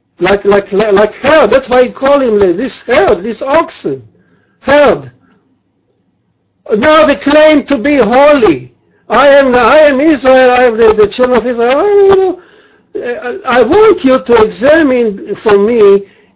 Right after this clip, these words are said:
if they really, if they are really the, what they claim to be, Israel, the children of Israel. That was the first, that was the first, uh, antagonistic, uh, uh, claim against Israel from, from,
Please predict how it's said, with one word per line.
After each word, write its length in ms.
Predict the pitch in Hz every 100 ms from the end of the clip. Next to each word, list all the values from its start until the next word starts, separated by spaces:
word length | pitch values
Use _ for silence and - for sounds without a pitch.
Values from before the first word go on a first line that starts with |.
| -
if 160 | - 190
they 140 | 214 294 214 285
really, 380 | 320 254 226 - 214 226
if 140 | 196 170
they 220 | 233 285 240
are 140 | 214
really 420 | 180 240 269 262 240
the, 240 | 185 185
what 220 | 175 214
they 100 | 196 - 226
claim 260 | 226 220
to 120 | 214
be, 380 | 170 202 220 208
Israel, 400 | 220 196 202 208
the 80 | 175
children 360 | 170 208 185 170
of 80 |
Israel. 400 | 170 156 - 143 _ _ _ _ _ _ -
That 240 | 285 320
was 160 | 285 240
the 100 | 202
first, 500 | - 302 359 - - _ _ - - _
that 260 | 208 311 -
was 160 | 269 214
the 100 | 185
first, 520 | - 294 392 - - - _ _ _ _ -
uh, 40 |
antagonistic, 1120 | 185 185 185 240 240 233 240 220 - 226 220
uh, 320 | 208 196 190 190 - _ _ 175
uh, 40 | -
claim 340 | - 233 233
against 360 | 214 220 214 214
Israel 360 | 220 202 202 170
from, 220 | 180 175
from, 360 | - 180 175